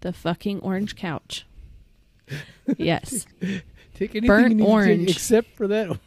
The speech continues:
Speaker 2: <laughs>
Speaker 1: Velvet couch. And
Speaker 2: Nice.
Speaker 1: so we had an argument about this. Not, anyway, and the compromise we finally came to was, "We'll keep the couch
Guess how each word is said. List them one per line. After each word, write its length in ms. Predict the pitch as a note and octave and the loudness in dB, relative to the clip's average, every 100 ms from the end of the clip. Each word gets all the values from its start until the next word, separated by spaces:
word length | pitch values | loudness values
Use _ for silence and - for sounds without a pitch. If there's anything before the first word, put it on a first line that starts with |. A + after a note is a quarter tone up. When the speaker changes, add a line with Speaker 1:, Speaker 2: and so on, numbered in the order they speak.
| _ | _
Speaker 2:
<laughs> 180 | _ G3 | _ -12
Speaker 1:
Velvet 600 | F#3+ F#3+ G3 G#3+ A3 - | -6 -4 -4 -4 -6 -6
couch. 540 | G3+ C3+ - - F3+ A#3 A3+ - _ _ - - - - - | -8 -10 -14 -12 -2 0 0 -4 _ _ -20 -20 -20 -20 -4
And 180 | G#3+ A3 | 0 2
Speaker 2:
Nice. 100 | A3+ | 2
Speaker 1:
so 500 | C4 B3 A#3 A3 - | 4 6 6 6 2
we 220 | G#3+ A3+ A#3 | 0 2 4
had 220 | B3+ B3 | 4 2
an 80 | G#3+ | 0
argument 540 | G#3+ A#3+ A3+ G#3 F#3 | 0 0 0 -2 -2
about 280 | F#3+ F3+ - | -2 -2 -2
this. 320 | F#3+ F#3 - - | -4 -4 -10 -6
Not, 340 | C4+ B3+ - G3+ - - - - - - - - - | -4 -2 -4 -8 -12 -14 -14 -16 -18 -18 -20 -20 -4
anyway, 420 | G#3+ G3 E3 D3+ - - | 0 0 0 -4 -6 -2
and 280 | G#3+ G#3+ - - - - | 0 0 -4 -12 -8 -2
the 80 | G3+ | 2
compromise 680 | D4+ F4+ F#4+ C#4 A3 A3 - | 4 6 6 6 6 4 2
we 100 | G3 | 0
finally 640 | - A3+ B3+ C4+ C#4+ C4+ | 0 0 2 2 2 0
came 340 | C4+ B3+ B3+ B3+ | 0 2 2 0
to 280 | - G3 F#3 | 0 0 2
was, 520 | F#3+ F3+ F#3 F#3 - - _ _ _ _ _ _ - | 0 2 0 -2 -10 -18 _ _ _ _ _ _ 0
"We'll 180 | G3 F#3+ | 0 2
keep 320 | - D#4+ - | 2 2 2
the 100 | E4+ | -2
couch 640 | - G3+ G3 G3 - - | 2 2 2 0 -6 -10